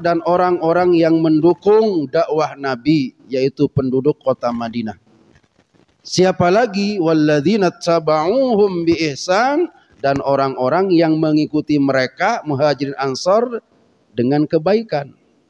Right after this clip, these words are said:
Dua jaminannya dari Allah Subhanahu wa taala. Satu, radhiyallahu anhum wa radu an.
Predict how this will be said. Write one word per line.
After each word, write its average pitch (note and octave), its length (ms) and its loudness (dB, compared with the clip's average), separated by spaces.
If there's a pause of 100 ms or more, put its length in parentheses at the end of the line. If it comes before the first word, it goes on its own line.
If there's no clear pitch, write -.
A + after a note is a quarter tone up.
(960)
Dua D#3+ 640 2
jaminannya D3 720 0
dari C3+ 240 0
Allah C3+ 320 0
Subhanahu B2+ 720 -2
wa B2 80 2
taala. B2+ 480 -2
Satu, G3+ 640 0 (320)
radhiyallahu D3 1900 0
anhum A#3+ 680 0 (1300)
wa C#3 240 2
radu D3 800 0 (480)
an. - 320 -10